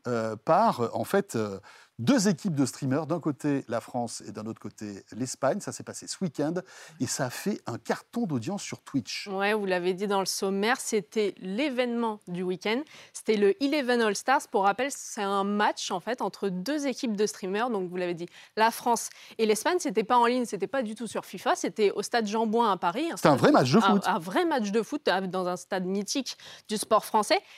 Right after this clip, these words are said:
Speaker 2: Il y avait vingt mille personnes dans le stade, hein. Donc déjà, on se rend compte
Speaker 1: Incroyable.
Speaker 2: un petit peu de, de l'ampleur de, de la chose.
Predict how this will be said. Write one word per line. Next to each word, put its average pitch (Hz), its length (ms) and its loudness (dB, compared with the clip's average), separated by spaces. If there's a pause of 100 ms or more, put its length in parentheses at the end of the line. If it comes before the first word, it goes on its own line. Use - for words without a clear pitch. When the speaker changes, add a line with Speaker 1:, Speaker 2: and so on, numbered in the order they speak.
(140)
Speaker 2:
Il - 20 -2
y - 20 4
avait 226 200 0
vingt 277 240 2
mille 339 200 4
personnes 233 460 -2
dans 208 120 0
le 180 40 -4
stade, 180 320 -6
hein. 180 120 -4
Donc 185 180 -4
déjà, 202 340 2
on - 40 -4
se - 20 -8
rend 175 80 -10
compte 143 60 -6
Speaker 1:
Incroyable. 120 420 0
Speaker 2:
un 202 80 0
petit 196 140 -6
peu 214 140 2
de, 180 280 2
de 185 120 0
l'ampleur 202 440 2
de, 175 400 0
de 185 80 0
la 190 140 2
chose. 370 280 0